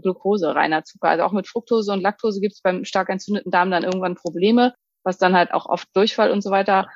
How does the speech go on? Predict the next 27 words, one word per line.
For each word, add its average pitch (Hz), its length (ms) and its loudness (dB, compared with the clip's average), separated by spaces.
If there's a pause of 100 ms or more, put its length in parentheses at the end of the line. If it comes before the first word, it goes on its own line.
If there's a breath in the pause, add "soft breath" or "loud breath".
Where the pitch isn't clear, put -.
(220 loud breath)
auslöst, 196 640 2
weil 175 340 2
auf 175 240 -2
eine 190 100 -2
entzündete 190 480 -6
Darmschleimhaut 175 640 0
tropft - 380 -2
sich 175 240 -2
oft 185 220 -2
dann 175 200 0
eine 170 240 -2 (440 soft breath)
sekundäre, 185 1120 4
also 160 200 -2
eine 160 200 -4 (160)
in-, 185 240 0 (600)
äh, 170 140 -2
ähm, 160 480 0 (100)
nicht 180 260 -4
ursächliche, 214 540 6
sondern 170 380 -2
in 170 80 -4
der 170 100 2
Folge 196 320 4
entstehende 202 480 -2
Fructose- 185 480 -6
und 170 80 -2
Laktoseintoleranz, 220 1200 2